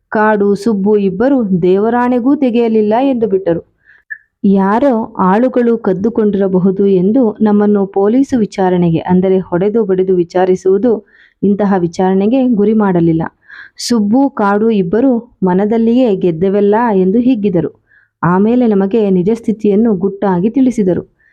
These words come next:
ನಶ್ಯದ ಡಬ್ಬಿಯನ್ನು ತೋಟದ ಬಾಳೆಗಡ್ಡೆಯ ಬುಡದಲ್ಲಿ ಹುಗಿದು ಇಟ್ಟಿದ್ದರು. ಬೇಕಾದಾಗ ಯಾರೂ ಕಾಣದಂತೆ ಹೋಗಿ ನಶ್ಯ ತರುತ್ತಿದ್ದರು. ನಾನು ಸುಬ್ಬುವನ್ನು ಕುರಿತು, "ಅಲ್ಲೋ ಸುಬ್ಬು, ದೇವರಾಣೆಗೂ ಕದಿಯಲಿಲ್ಲ ಎಂದೆಯಲ್ಲೋ?" ಎಂದೆ.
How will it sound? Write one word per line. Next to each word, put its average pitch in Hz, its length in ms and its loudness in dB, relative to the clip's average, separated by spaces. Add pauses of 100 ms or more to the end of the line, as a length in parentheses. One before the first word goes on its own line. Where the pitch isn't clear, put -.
(260)
ನಶ್ಯದ 208 440 0
ಡಬ್ಬಿಯನ್ನು 202 640 0
ತೋಟದ 226 440 -2 (140)
ಬಾಳೆಗಡ್ಡೆಯ 190 800 0
ಬುಡದಲ್ಲಿ 190 600 0
ಹುಗಿದು 208 500 0
ಇಟ್ಟಿದ್ದರು. 170 720 -4 (360)
ಬೇಕಾದಾಗ 202 680 0 (180)
ಯಾರೂ 202 420 0
ಕಾಣದಂತೆ 190 560 0
ಹೋಗಿ 226 560 0
ನಶ್ಯ 202 420 0
ತರುತ್ತಿದ್ದರು. 202 720 -4 (460)
ನಾನು 196 380 0
ಸುಬ್ಬುವನ್ನು 220 920 -2 (400)
ಕುರಿತು, 233 680 -2
"ಅಲ್ಲೋ 185 240 2
ಸುಬ್ಬು, 202 600 0
ದೇವರಾಣೆಗೂ 214 640 0
ಕದಿಯಲಿಲ್ಲ 208 540 0
ಎಂದೆಯಲ್ಲೋ?" 202 760 0
ಎಂದೆ. 190 340 -2